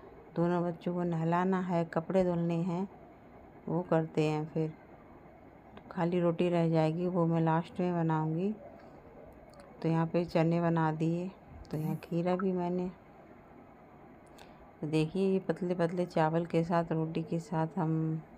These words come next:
आज तुरई बनाई है। तो यहाँ दही भी हमारा अच्छे से जम गया है, अब दही को हम फेंट लेंगे। तो हाँ, आज हम रायता बनाएंगे इसका, दही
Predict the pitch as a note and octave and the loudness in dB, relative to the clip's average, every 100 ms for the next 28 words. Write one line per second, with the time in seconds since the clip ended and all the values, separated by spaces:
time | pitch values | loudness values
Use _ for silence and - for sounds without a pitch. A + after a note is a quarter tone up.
0 | - - - - - - - D#3 D#3 E3 | -20 -20 -20 -20 -20 -14 -6 -6 -4 0
1 | E3 E3 D#3+ D#3 D#3 D#3+ E3 F3 - E3 | 0 2 2 2 2 2 2 0 0 0
2 | D#3+ D#3 D3+ D#3 E3 F3+ F3 D#3+ D#3+ D#3+ | 2 0 0 0 0 0 0 2 4 2
3 | F3 F3+ E3 D#3+ - E3 E3 F3 F#3+ - | 0 -2 -4 -6 -2 -2 0 -4 -6 -10
4 | - - - - - - - - - - | -20 -20 -20 -20 -20 -20 -20 -20 -20 -20
5 | - - - - - - - - - D3+ | -20 -20 -20 -20 -20 -20 -20 -12 -10 -2
6 | E3+ F3 F3 D#3+ E3 E3 F3 E3+ E3 E3 | 0 2 2 2 4 2 0 -2 2 2
7 | E3+ E3+ F3+ F3+ - F3+ F3 D#3+ D3+ D3 | 2 0 0 -2 0 0 0 0 0 -2
8 | D3+ - - - C#3 D3+ D3+ D3+ D#3 D#3 | -6 -10 -16 -8 -4 -4 -4 -4 -4 -4
9 | D3+ D3 D3 D#3+ F#3 F3+ F3+ F3 F3 F3+ | -2 -4 -2 -2 -2 -2 -2 -2 -2 -2
10 | F#3 F3+ - - F3 E3+ | -2 -4 -4 -4 -2 -2